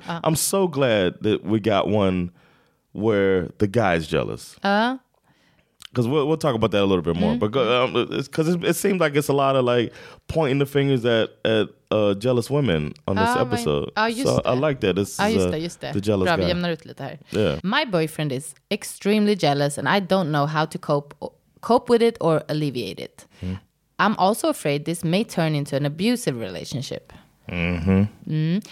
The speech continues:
Speaker 1: This morning he drove me to work since the roads are so bad. Mm, kan inte köra själv, tycker jag.
Speaker 2: Women
Speaker 1: Ah.
Speaker 2: drivers.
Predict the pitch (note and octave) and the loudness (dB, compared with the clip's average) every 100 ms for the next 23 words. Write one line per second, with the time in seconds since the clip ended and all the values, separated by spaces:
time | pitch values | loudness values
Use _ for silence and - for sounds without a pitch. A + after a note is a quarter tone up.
0 | - _ A3 D4+ - F3+ F3+ F#3 G#3 G3 | -20 _ -2 0 2 2 4 4 2 0
1 | E3+ D#3 D#3+ F3 G3+ C#3 E2+ - - _ | 2 2 2 0 -2 -2 -6 -10 -20 _
2 | - F3+ E3+ D3+ D#3 D3 A#2+ C#3 B2 D2+ | -4 -2 -2 -2 -2 -2 -4 -4 -2 -2
3 | F2+ - _ _ _ _ _ _ E3 D#3 | -4 -8 _ _ _ _ _ _ -4 -4
4 | - - - C3+ C3 - - - - - | -6 -8 0 0 0 -4 -4 -6 -6 -6
5 | - F3+ - - - - A#2+ C3+ C3+ A#2+ | -6 -8 -10 -12 -10 -2 2 4 4 4
6 | G#2+ G#2+ G#2 | 4 2 -2